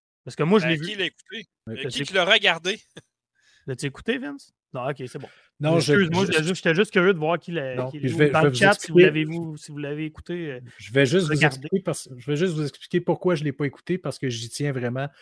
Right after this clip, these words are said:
Speaker 3: Je suis pas capable. Tom Holland, là, je sais pas, je suis pas capable d'y voir la face.
Speaker 2: Ben, OK.
Speaker 1: Ok.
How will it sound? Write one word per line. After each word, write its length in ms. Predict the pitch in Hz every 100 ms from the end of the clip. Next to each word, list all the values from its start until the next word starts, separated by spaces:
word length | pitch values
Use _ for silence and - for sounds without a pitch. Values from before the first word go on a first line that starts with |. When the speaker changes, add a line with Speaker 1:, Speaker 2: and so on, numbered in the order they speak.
| - - _ _ _
Speaker 3:
Je 200 | 104 117
suis 260 | 113 - 123
pas 180 | - 131
capable. 440 | 123 113 127 127
Tom 200 | - 139
Holland, 420 | 131 123 131 131
là, 160 | 117 117 - _
je 140 | -
sais 160 | 110 117
pas, 120 | 131 127
je 60 | -
suis 60 |
pas 80 | -
capable 340 | 131 131 131 135
d'y 120 | 117
voir 180 | 107 113
la 100 | 107
face. 140 | -
Speaker 2:
Ben, 200 | 165 190 190 _ _
OK. 140 | 156 208
Speaker 1:
Ok. 100 | 214